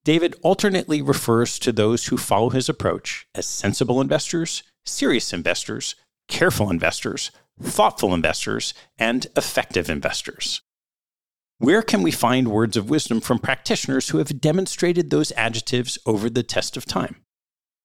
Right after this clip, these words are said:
There are many who can fill that void, even among guests on the podcast. I'll suggest two who both learned at David's feet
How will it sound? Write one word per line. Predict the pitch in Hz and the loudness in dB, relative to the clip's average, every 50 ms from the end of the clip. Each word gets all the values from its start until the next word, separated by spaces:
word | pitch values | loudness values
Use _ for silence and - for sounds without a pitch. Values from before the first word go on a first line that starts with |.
| _ _ _ _ | _ _ _ _
There | - 156 175 180 | 2 4 4 4
are | 175 | 4
many | 170 185 208 233 214 143 120 | 4 4 4 4 4 2 2
who | - 127 117 | 2 0 0
can | - - 113 - | 0 0 -2 0
fill | - 117 107 98 | 2 0 2 2
that | 101 104 - 110 | 2 0 0 0
void, | 101 87 80 76 80 90 - - _ _ _ _ _ _ | -2 -2 0 0 0 -2 -4 -8 _ _ _ _ _ _
even | - 226 208 185 147 | 0 2 2 4 4
among | 123 113 107 113 120 110 | 4 4 4 4 2 2
guests | - 98 87 - - - - - - - - | 2 2 0 0 -2 -6 -8 -10 -10 -4 -2
on | 110 101 101 107 | -2 0 0 -2
the | 101 | -2
podcast. | - - - 82 - - - - - - - - - - - _ _ _ _ _ _ _ _ _ _ _ _ _ _ _ _ - - | 0 0 -2 -2 -2 -6 -14 -14 -10 -8 -8 -8 -10 -12 -20 _ _ _ _ _ _ _ _ _ _ _ _ _ _ _ _ -2 -2
I'll | 208 | -2
suggest | - - 233 190 - 190 156 - - - | -2 -2 -4 0 0 0 0 -2 -6 -8
two | - - - 165 113 101 107 110 131 - - | -4 0 2 2 4 2 0 -2 -4 -4 0
who | 156 143 | 0 2
both | 123 147 143 - - | 4 2 2 0 -2
learned | 110 104 120 127 139 147 147 | 0 2 4 4 4 2 0
at | 156 - | -2 0
David's | - 131 131 123 147 - - | 0 0 0 0 -2 -4 -2
feet | - 127 117 127 - - | -2 0 -2 -2 -2 -10